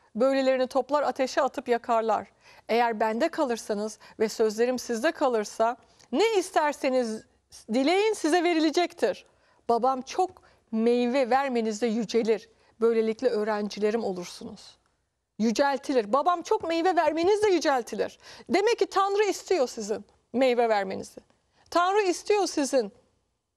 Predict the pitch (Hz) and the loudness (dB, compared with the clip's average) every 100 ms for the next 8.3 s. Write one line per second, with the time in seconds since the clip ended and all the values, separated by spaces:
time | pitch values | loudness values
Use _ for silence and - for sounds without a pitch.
0 | _ _ _ - _ 262 269 302 269 262 | _ _ _ -20 _ -2 0 0 0 -4
1 | 233 233 220 214 208 202 185 185 180 - | -4 0 0 0 -2 -4 -4 -8 -10 -12
2 | - - _ _ _ _ _ _ _ _ | -16 -16 _ _ _ _ _ _ _ _
3 | _ _ _ - 240 277 311 302 311 311 | _ _ _ -2 0 2 0 2 2 2
4 | 302 302 - 294 240 254 233 247 240 247 | 0 -2 -2 -4 -2 -2 -2 -2 -2 0
5 | 285 247 226 208 233 233 262 302 - _ | 2 0 0 0 0 2 0 -2 -10 _
6 | _ _ _ - 330 339 254 247 247 269 | _ _ _ -2 -2 0 0 0 2 2
7 | 262 247 233 226 240 226 208 214 202 214 | 2 2 0 -2 -2 -4 -2 -2 -2 -8
8 | 208 - | -10 -12